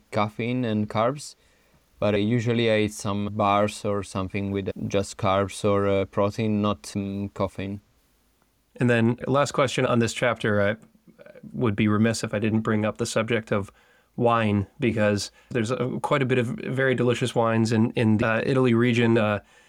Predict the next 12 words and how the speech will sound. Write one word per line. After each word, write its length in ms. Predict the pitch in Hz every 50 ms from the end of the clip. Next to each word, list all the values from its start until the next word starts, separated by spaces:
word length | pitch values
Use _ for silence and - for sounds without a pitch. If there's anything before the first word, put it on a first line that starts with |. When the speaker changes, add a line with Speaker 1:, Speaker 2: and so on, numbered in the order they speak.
| _ _
Speaker 2:
you 100 | 131 120
got 160 | 117 117 120
limoncello 840 | 131 135 131 127 127 127 - 139 127 123 120 117 117 117 113 113
and 200 | 131 131 117 123
any 200 | - 147 143 135
number 260 | 123 120 120 120 113 110
of 100 | 110 110
other, 340 | 113 113 113 110 110 107
um, 160 | 107 107 107 110
Speaker 1:
<laughs> 20 |
Yeah. 80 | 113 120
Speaker 2:
delicious 680 | 131 123 123 151 156 - - 143 127 120 - - -